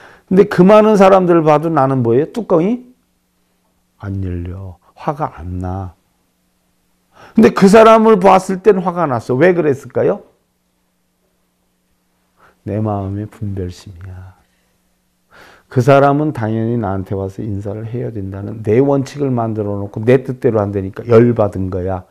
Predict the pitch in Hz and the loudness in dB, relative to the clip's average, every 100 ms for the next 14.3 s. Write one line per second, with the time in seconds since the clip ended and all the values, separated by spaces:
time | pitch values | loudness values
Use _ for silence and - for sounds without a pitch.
0 | _ _ _ - _ - 139 185 185 175 | _ _ _ -20 _ 0 4 6 6 6
1 | 165 143 143 143 139 151 170 165 147 143 | 6 2 -2 0 2 2 2 0 0 -2
2 | 139 135 135 131 127 127 120 127 123 123 | -2 0 0 0 -4 -4 -2 2 2 0
3 | 120 127 127 120 120 110 120 113 113 113 | 0 0 0 0 -2 -6 -8 -6 -6 -6
4 | 107 117 107 110 113 110 110 101 101 98 | -6 -8 -8 -6 -4 -4 -4 -4 -6 -8
5 | 98 107 147 - _ _ - - _ _ | -6 -6 -8 -14 _ _ -20 -20 _ _
6 | - 226 208 208 190 208 226 185 208 226 | 0 2 2 4 4 6 6 4 2 2
7 | 226 247 247 226 226 285 285 247 277 285 | 2 0 0 0 0 -2 2 4 4 4
8 | 262 302 349 359 - - - 381 359 403 | 2 2 2 2 0 -6 -2 2 4 4
9 | 339 - 330 - - _ _ _ _ _ | 2 4 4 4 -6 _ _ _ _ _
10 | _ _ _ _ _ _ _ _ _ _ | _ _ _ _ _ _ _ _ _ _
11 | - 123 120 107 98 92 95 101 - - | -6 -4 -4 -6 -6 -10 -12 -16 -16 -16
12 | - 98 92 90 90 _ 104 107 113 135 | -10 -10 -10 -12 -16 _ -14 -6 -6 -4
13 | 135 - 127 - 117 95 95 98 98 98 | -8 -10 -14 -14 -14 -12 -14 -12 -12 -12
14 | 92 - - | -14 -18 -20